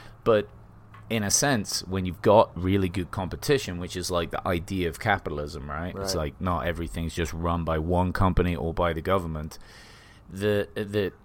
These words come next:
Speaker 1: these companies will revolutionize, and everyone has to keep up, and they just get better and better.
Speaker 2: Right.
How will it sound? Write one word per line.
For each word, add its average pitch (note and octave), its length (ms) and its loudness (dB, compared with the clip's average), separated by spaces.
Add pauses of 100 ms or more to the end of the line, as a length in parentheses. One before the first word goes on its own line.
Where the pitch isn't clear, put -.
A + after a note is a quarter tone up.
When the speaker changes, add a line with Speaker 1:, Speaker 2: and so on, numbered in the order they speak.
(240)
Speaker 1:
these G#2 260 -2
companies A2 640 0
will F#2+ 460 2
revolutionize, F#2 1040 -2
and F2+ 200 -4
everyone A2 440 0
has F#2+ 260 -2
to - 80 -6
keep F#2 300 -4
up, F#2+ 240 2
and D#2+ 100 -6
they F2 80 -4
just F#2 220 -4
get D2+ 180 -2
better F2 400 -2
and D#2+ 100 -6
better. F2 420 -6 (340)
Speaker 2:
Right. D2+ 260 -16